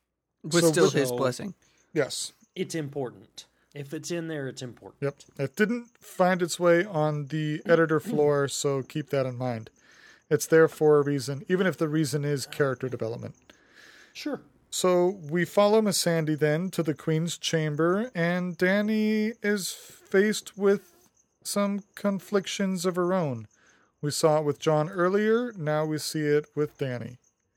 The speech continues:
Speaker 3: Yeah, what to do. Um, looking for a little bit of advice from an unusual source here, actually asking Missandei's,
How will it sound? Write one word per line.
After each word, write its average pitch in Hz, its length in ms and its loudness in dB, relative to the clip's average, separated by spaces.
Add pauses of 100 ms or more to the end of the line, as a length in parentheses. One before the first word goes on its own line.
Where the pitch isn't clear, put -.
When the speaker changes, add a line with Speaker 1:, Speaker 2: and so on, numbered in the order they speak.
(380)
Speaker 3:
Yeah, 277 300 -4
what 196 360 -8
to 240 120 -12
do. 151 560 -10
Um, 135 460 -10 (1500)
looking 208 380 -8
for 233 140 -10
a 214 40 -4
little 208 180 -8
bit 185 180 -8
of 143 300 -8
advice 143 540 -10
from 139 220 -10
an 127 140 -10
unusual 123 720 -12
source 110 360 -18
here, 113 360 -18
actually 131 380 -14
asking 127 380 -14
Missandei's, 117 680 -12